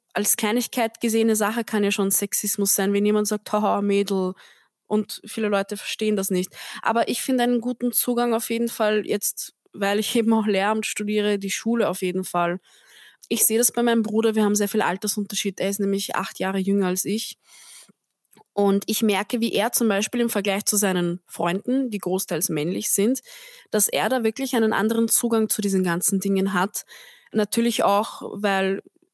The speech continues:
wahrscheinlich auch wegen mir und meine Mutter, die ist halt auch diese ganzen Themen betreffend auch total bei mir mit ihrer Meinung. Und er versteht zum Beispiel auch, dass Weiber,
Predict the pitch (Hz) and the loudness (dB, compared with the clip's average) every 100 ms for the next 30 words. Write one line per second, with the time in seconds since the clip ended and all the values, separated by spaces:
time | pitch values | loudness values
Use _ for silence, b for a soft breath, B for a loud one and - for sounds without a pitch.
0 | _ 143 202 202 - 220 226 233 214 220 | _ -12 -4 0 2 2 2 2 0 2
1 | 202 202 202 240 277 269 - B B - | 0 2 4 4 4 0 -4 B B 0
2 | 220 214 214 233 - 226 220 220 - 214 | 2 4 4 2 0 -2 0 0 2 0
3 | 202 180 190 196 - - - 220 208 208 | 0 2 2 -2 -10 -14 -8 -2 0 0
4 | - - _ _ 208 214 - - 247 233 | -4 -16 _ _ -2 2 2 2 2 2
5 | 220 - 208 202 214 170 190 - - 208 | 2 0 -2 -2 0 2 0 -2 -8 -4
6 | 196 196 208 202 220 226 208 202 208 196 | 0 0 0 2 4 2 2 -2 -4 -2
7 | 190 190 202 190 202 B B B B 214 | -2 0 0 0 -4 B B B B -2
8 | - 196 208 226 - 214 214 - 214 208 | 0 0 0 0 -2 -2 -4 -4 -2 -2
9 | - 220 - 190 214 - b b b - | -4 -4 0 0 -2 -8 b b b 0
10 | 202 - - 202 190 180 196 196 180 170 | 4 4 2 -2 0 0 2 2 0 0
11 | 180 | -4